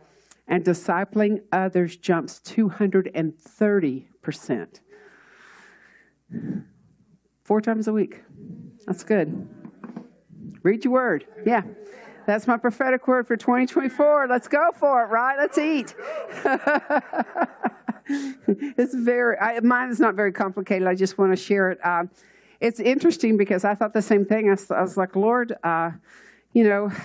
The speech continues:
uh, what do you got?" And he's like, "This is what I have." And it's very, it's similar, um, kinda goes sandwiches with, uh, Pastor Gene's. "Oh yeah, those are the guys that were out there praying," and praise the Lord. Uh, but similar to Pastor Gene's, but,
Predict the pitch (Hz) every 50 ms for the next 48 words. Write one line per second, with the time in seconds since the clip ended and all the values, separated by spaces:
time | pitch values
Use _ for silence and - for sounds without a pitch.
0 | - - - - - 175 - _ - 170 175 180 180 175 214 220 226 220 202 202
1 | 214 220 226 220 185 208 196 202 196 - 196 165 165 196 196 190 - 202 196 -
2 | 196 185 185 180 170 190 214 202 196 185 185 175 185 185 - 196 196 - - 190
3 | 190 190 - - - - - 269 311 339 339 392 370 175 180 190 185 - _ -
4 | 180 175 165 165 165 185 185 - _ _ _ _ _ _ - - 226 214 208 196
5 | 196 190 180 180 180 - - - - - 220 196 190 190 190 185 - 185 170 165
6 | - 175 165 160 - _ - 127 135 - - 185 175 175 - - 175 170 - 180
7 | 180 170 165 165 - - - - - - - - - 156 160 160 151 147 151 160
8 | 165 175 175 170 165 - 147 139 151 - - 147 - 147 143 156 156 - 151 156
9 | 151 - - 151 156 160 175 185 196 196 185 147 139 156 156 - - - - -
10 | - - _ _ _ _ _ - _ _ - - - 170 160 190 196 190 - 139
11 | 135 135 147 165 156 131 117 - - - - _ _ _ _ _ - _ - -
12 | - _ - - 180 175 170 170 165 156 160 170 175 - 175 196 196 185 - -
13 | - 233 240 254 240 233 208 196 190 - 196 156 175 165 - - 170 165 165 -
14 | 208 196 196 190 190 180 185 - - 175 170 165 - -